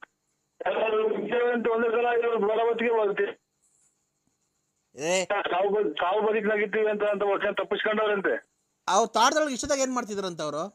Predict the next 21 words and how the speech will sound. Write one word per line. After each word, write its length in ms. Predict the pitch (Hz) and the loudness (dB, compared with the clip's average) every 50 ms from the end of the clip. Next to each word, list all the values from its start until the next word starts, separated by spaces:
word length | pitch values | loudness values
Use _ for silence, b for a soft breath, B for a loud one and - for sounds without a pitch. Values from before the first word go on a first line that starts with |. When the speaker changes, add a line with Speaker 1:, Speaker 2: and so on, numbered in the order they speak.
| _ _ _ _ _ _ _ _ _ - - - - - | _ _ _ _ _ _ _ _ _ -20 -16 -6 -4 -2
Speaker 1:
ಏನು 140 | 190 220 | 0 0
ಸರ್, 580 | 220 196 208 208 - 196 180 160 175 165 165 160 | 0 0 0 0 0 0 0 0 2 2 2 2
ನನ್ 180 | 165 165 165 143 | 2 0 0 0
ಸಡನ್ 280 | - 165 165 190 196 214 | 0 0 0 0 0 0
ಆಗಿ 100 | 202 208 | 0 0
ಫೋನ್ 240 | - 202 208 214 | 0 0 0 0
ಮಾಡಿದ್ರು, 260 | 208 208 208 208 208 202 | 0 0 2 2 2 2
ನಾವು 140 | 196 190 | 2 0
ನಾಗಣ್ಣರು 480 | 185 175 170 180 190 196 190 196 190 196 | 0 0 0 0 0 2 0 0 0 0
ಅಂತ 140 | 190 180 196 | 0 0 -2
ಫೋನ್ 340 | 196 180 - 170 170 175 175 | -4 -2 -2 -2 0 0 0
ಮಾಡಿದ್ರು 240 | 175 170 165 160 151 | 0 0 0 0 0
ಸರ್, 120 | 160 156 | 0 0
ನಾಗಣ್ಣ 380 | 147 151 151 160 170 175 175 175 | 0 2 2 2 2 2 2 0
ಅಂತ 140 | 175 160 170 | 0 0 -2
ಇತ್ತು 440 | 170 165 - - 165 160 147 - B B B B _ 139 | -2 -2 -2 0 0 0 0 -2 B B B B _ -2
ಮೊಬೈಲ್ 280 | 143 147 170 170 170 | 0 0 0 0 2
ಆಗೆ. 320 | 165 135 139 156 160 - _ | 0 0 0 -2 -2 -4 _
Speaker 2:
ಈಗ 200 | 180 185 185 175 | -4 -4 0 2
ಎಷ್ಟವೆ 440 | 202 202 - - - 269 269 254 240 | 0 0 0 -2 0 2 2 2 2
ಅಂತ 180 | 240 233 220 | 0 0 0